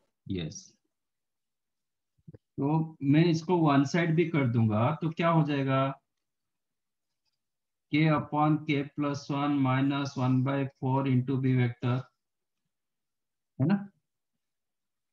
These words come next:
Plus one upon K plus one into lambda plus one minus one upon four into C vector, यही होता है ना? Is equal to क्या मिला?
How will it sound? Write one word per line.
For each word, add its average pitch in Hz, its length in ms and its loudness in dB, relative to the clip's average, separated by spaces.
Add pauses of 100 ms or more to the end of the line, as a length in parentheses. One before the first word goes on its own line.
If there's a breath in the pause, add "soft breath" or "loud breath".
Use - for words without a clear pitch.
(200)
Plus 123 280 2 (840)
one 139 280 2
upon 135 320 0 (120)
K 131 100 0 (180)
plus 135 320 -2
one 131 260 0 (200)
into 139 240 -2 (100)
lambda 120 300 0 (100)
plus 127 320 -4
one 127 260 0 (1500)
minus 127 640 2 (120)
one 127 260 2
upon 127 320 -2 (260)
four 123 460 -2
into 113 240 -2
C 127 240 -4
vector, 123 280 -4 (200)
यही 143 120 2
होता 160 200 2
है 147 80 0
ना? 196 100 0 (960)
Is 123 180 2
equal 151 180 2
to 147 80 -6
क्या 156 140 2
मिला? 143 240 2